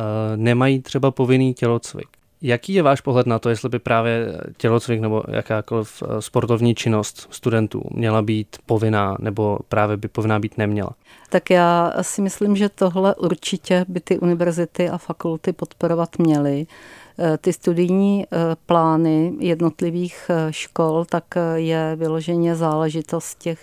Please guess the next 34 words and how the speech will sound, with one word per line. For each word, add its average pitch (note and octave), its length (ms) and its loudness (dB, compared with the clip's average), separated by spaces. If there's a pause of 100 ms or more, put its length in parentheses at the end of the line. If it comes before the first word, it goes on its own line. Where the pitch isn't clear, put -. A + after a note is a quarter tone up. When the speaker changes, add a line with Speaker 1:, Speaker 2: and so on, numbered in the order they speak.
Speaker 2:
děkanů D#3+ 600 -2
a E3+ 40 0
rektorů D#3+ 480 -6
těch - 200 -6
fakult. D#3 640 -4 (520)
Takže E3 540 0 (120)
tam E3+ 220 2
se F3+ 180 0
vlastně E3 400 0
tvoří E3 340 -2
ty F3+ 140 -6
studijní E3 500 -2
plány. D3 560 -2
A - 40 -20 (100)
pokud, G3+ 400 0 (140)
eh, F#3+ 40 -2 (340)
to E3+ 160 4
je E3+ 280 2
součástí E3+ 680 -2
studijního E3 640 0
plánu, C#3+ 640 0 (560)
tak, E3 320 0
eh, E3 280 2
teda F3 260 2
ten F3+ 360 0
student F3 580 2
nemá E3+ 340 6
zbytí E3 540 -2
a F3 60 0
na D#3 100 4
ten E3 220 0
tělocvik D#3+ 500 -2
chodit D#3+ 340 -4
musí. C#3+ 420 -4